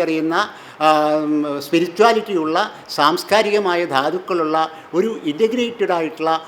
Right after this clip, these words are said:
ഹോളായിട്ടുള്ള, സമഗ്രമായിട്ടുള്ള ഒരു മനുഷ്യനെയാണ് പരിചരിക്കുന്നത്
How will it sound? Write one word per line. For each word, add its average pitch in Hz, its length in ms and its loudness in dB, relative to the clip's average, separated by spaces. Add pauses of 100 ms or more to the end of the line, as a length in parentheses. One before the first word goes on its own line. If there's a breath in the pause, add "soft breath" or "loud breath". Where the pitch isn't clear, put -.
(160)
ഹോളായിട്ടുള്ള, 165 720 2 (200)
സമഗ്രമായിട്ടുള്ള 180 840 0
ഒരു 160 140 -4
മനുഷ്യനെയാണ് 151 680 -4
പരിചരിക്കുന്നത് 151 640 -6